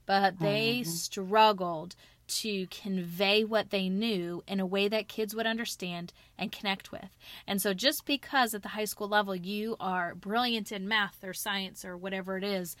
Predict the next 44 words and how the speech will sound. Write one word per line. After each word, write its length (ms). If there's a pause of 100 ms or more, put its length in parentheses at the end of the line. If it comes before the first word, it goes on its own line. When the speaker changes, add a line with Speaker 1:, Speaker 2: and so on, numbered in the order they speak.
(280)
Speaker 1:
you've 340
really 240
gotta 240
have 300
that 220
teacher 360
skill 460
of 140
being 180
able 180
to 80
break 320
it 80
down 340 (260)
so 200
folks 320
can 240
connect 420
and 140
understand. 720
And 180
I 140
just 200
had 200
a 180
whole 440
new 200
respect 760 (320)
for 120
high 160
school 220
teachers 400
who 100
are 140
both 360 (220)
super 560
knowledgeable 760
in 220
one 320
specific 560
aspect, 460
but 220
can 200
also 580